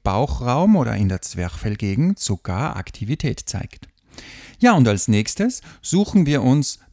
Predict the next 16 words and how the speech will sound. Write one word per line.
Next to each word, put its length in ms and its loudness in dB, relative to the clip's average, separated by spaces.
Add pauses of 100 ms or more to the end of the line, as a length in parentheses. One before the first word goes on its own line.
drei 500 2
oder 160 0
vier 320 -2
verschiedene 560 0
Lachweisen 880 0
aus 400 0 (180)
und 240 4
setzen 520 0
die 320 -2 (100)
einfach 500 -4
um. 360 2 (400)
Viel 260 -4
Spaß 540 -4 (260)
mit 220 2
Ihrer 260 0
Umwelt 540 0